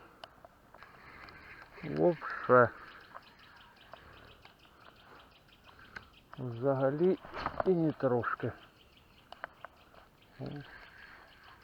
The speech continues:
Ух, бачили, ребята! Ах! Ух! Ударила була.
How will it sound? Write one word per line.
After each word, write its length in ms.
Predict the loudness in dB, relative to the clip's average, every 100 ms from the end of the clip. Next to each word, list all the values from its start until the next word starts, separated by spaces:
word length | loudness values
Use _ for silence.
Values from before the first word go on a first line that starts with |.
| -20 -20 -20 -20 -20 -20 -16 -10 -8 -8 12
Ух, 760 | 12 12 12 12 8 6 6 12 12 12
бачили, 600 | 12 12 12 12 12 12
ребята! 1040 | 12 10 12 12 12 12 12 12 12 12 12
Ах! 1000 | 12 12 12 12 12 12 12 10 8 -6 -18 -16 -16 -14 -14 -12 -14 -14 -14 4
Ух! 640 | 8 10 8 2 2 0 -2 -14 -20 -20 -20 -18 -16 -16 -16 -16 -18 -20 -20 -20 -20 -20 -20 -20 -20 -20 -20 -16 -8
Ударила 880 | -8 6 12 12 12 12 12 12
була. 480 | 10 8 10 10 8